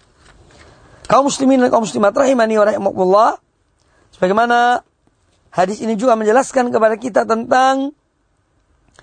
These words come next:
keharusan kita untuk menyelisihi ahlul,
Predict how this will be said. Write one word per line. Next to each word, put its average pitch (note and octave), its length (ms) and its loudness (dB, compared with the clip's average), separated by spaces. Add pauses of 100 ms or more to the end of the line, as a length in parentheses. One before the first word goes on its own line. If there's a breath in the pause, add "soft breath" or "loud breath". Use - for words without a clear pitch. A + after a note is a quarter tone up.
(460 soft breath)
keharusan B3 720 0
kita A#3+ 560 -2 (560)
untuk B3 400 0
menyelisihi A#3+ 800 0
ahlul, G#3 320 -2